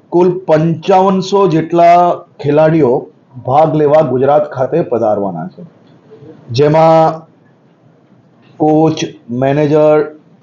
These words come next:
ટેકનિકલ ટીમ, કુલ મળીને એની બી સંખ્યા ખૂબ મોટી છે. એટલે કુલ મળીને સાત થી સાડા સાત હજાર લોકો ગુજરાત ખાતે દેશભરમાંથી સ્પોર્ટ્સ જોડે જોડાયેલા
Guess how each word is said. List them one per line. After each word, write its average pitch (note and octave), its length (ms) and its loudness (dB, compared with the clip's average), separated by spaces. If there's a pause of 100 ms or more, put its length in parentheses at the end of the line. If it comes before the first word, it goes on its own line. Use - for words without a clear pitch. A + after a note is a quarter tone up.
(160)
ટેકનિકલ D3 560 0
ટીમ, D3+ 340 -2 (500)
કુલ E3 220 0
મળીને E3 400 2 (1120)
એની D3 320 2
બી F3+ 160 0
સંખ્યા D3+ 560 2 (540)
ખૂબ E3 320 0
મોટી D#3 320 2
છે. G#2+ 120 -2 (680)
એટલે D#3+ 200 0 (140)
કુલ G3 240 2
મળીને F#3 280 2 (180)
સાત E3 280 0
થી C3+ 220 -2
સાડા E3 300 2
સાત F#3+ 260 2
હજાર E3 240 4 (160)
લોકો D#3 260 -2 (680)
ગુજરાત D3 560 2
ખાતે D3+ 320 0
દેશભરમાંથી C#3 880 -2
સ્પોર્ટ્સ E3+ 580 -2
જોડે D3 240 0
જોડાયેલા C3 500 2